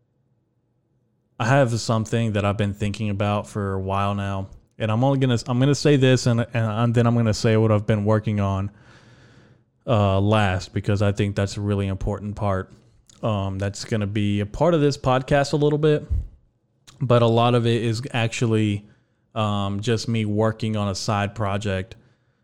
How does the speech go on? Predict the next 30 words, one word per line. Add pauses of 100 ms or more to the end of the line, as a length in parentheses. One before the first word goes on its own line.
(140)
um,
that
I, (100)
I've
actually
been
wanting
to
work
on
for
a
little
bit,
but
I
just
now
got (100)
the
tools
for
it. (520)
Um, (3250)
perceived
power
is
funny
to
me